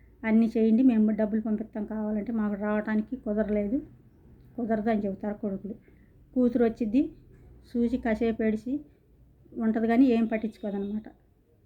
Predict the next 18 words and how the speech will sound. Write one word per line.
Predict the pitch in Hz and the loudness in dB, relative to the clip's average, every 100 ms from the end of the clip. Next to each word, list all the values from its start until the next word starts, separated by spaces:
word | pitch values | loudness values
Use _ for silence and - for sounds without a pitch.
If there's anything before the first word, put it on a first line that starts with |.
| _ _ 233 | _ _ -2
ఏ, | 226 240 | 0 -2
ఆ, | - 220 | -2 -4
పట్టించుకుంటే | 214 214 226 - 233 262 | -2 -2 -2 -4 -4 0
మళ్ళీ | 269 220 214 | 2 4 4
నేనే | 208 220 220 | 4 2 2
ఆ | 220 220 214 | 2 0 -2
డబ్బులు | 214 214 202 220 | -2 -2 2 2
ఇవ్వాల్సి | 214 208 208 | 2 0 -2
వచ్చిద్దని | 220 208 220 240 | -4 -2 0 0
అసలు | 220 220 | 0 2
ఏం | 226 | 2
పట్టించుకోదు. | 220 208 220 - 202 196 - - - _ _ _ _ _ 220 | 0 -2 -8 -10 -8 -8 -12 -18 -20 _ _ _ _ _ -2
ఇక | 208 | 2
ఆ | 220 220 | 4 4
ఉండ | 233 247 | 4 2
ఫ్రెండ్ | 233 240 240 240 | 2 4 6 6
అన్నీ | 240 226 240 233 | 4 4 4 2
చూసి | 240 226 285 339 | 0 -2 -2 -4